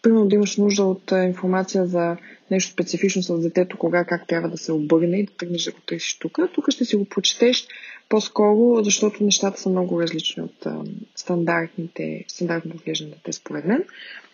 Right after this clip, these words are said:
Така че тук по-скоро ще си го прочетеш като, той е представено като един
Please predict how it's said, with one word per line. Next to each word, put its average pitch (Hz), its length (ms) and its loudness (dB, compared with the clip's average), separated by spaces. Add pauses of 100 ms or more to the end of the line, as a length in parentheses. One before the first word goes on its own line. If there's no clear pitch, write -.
(140)
Така - 140 2
че 311 140 2
тук - 180 2
по-скоро 262 380 6
ще 226 140 0
си 208 100 2
го 196 80 4
прочетеш 196 400 0
като, 185 560 0
той 214 200 6
е 202 440 6
представено 175 560 0
като - 300 -10
един 170 280 -4